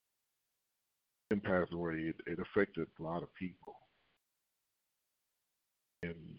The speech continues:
then Lord said, "Don't be distracted. There's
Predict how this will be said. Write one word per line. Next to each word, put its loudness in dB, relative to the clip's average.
then 0
Lord 6
said, 2
"Don't 0
be 4
distracted. 2
There's 2